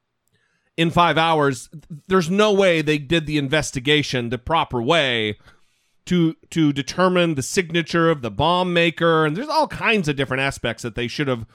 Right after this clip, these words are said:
really been very careful about. But, uh, they did what they did,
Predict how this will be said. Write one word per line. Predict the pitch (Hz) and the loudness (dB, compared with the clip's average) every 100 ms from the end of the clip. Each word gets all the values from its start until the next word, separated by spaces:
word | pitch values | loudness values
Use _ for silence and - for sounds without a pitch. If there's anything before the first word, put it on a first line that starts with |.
| _ _ | _ _
really | 156 175 160 135 120 _ 139 | 2 4 4 0 -4 _ -2
been | 151 | 0
very | 147 143 | 2 0
careful | 117 - 139 - 117 92 | -2 -2 0 0 -4 -4
about. | 104 104 92 80 - - _ _ _ _ _ _ _ | -4 -4 -4 -6 -14 -20 _ _ _ _ _ _ _
But, | 113 143 147 139 151 | -4 0 0 -2 -2
uh, | 143 143 139 131 113 _ _ _ | 0 2 0 -2 -8 _ _ _
they | 139 | -4
did | 143 190 | 0 2
what | 196 | 2
they | 170 | 0
did, | 143 151 147 135 | 2 2 0 -4